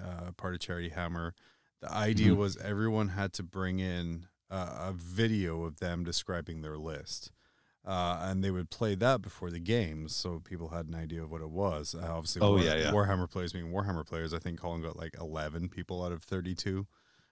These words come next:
Speaker 1: uh, to do one
Speaker 2: <laughs>
Speaker 1: beforehand. So I did a lot of those.
Speaker 2: Mm-hmm.
Speaker 1: Um,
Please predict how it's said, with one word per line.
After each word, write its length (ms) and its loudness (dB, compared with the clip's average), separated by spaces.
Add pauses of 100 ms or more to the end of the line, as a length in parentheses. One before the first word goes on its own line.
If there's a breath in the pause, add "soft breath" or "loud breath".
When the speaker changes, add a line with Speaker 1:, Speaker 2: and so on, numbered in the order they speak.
(120)
Speaker 1:
uh, 140 2
to 140 -2
do 220 6
one 140 6
Speaker 2:
<laughs> 100 4
Speaker 1:
beforehand. 680 4
So 180 2
I 80 4
did 160 2
a 60 2
lot 240 0
of 100 -6
those. 560 0 (760 soft breath)
Speaker 2:
Mm-hmm. 60 10
Speaker 1:
Um, 420 6